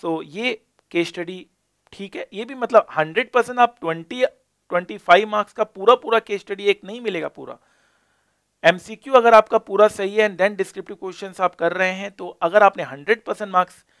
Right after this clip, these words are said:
किया है तो आप सेवेंटी, सेवेंटी फ़ाइव ईजीली सिक्योर करेंगे, मेरे ही स्टूडेंट सिक्योर करेंगे। आपको मैं रिजल्ट्स भी बताऊंगा, जब रिजल्ट आउट होगा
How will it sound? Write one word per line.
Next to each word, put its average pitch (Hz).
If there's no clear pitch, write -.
किया 202
है 214
तो 165
आप 165
सेवेंटी, 170
सेवेंटी 170
फ़ाइव 175
ईजीली 226
सिक्योर 175
करेंगे, 165
मेरे 170
ही 269
स्टूडेंट 180
सिक्योर 160
करेंगे। 160
आपको 160
मैं 165
रिजल्ट्स 190
भी 190
बताऊंगा, 156
जब 151
रिजल्ट 151
आउट 147
होगा 147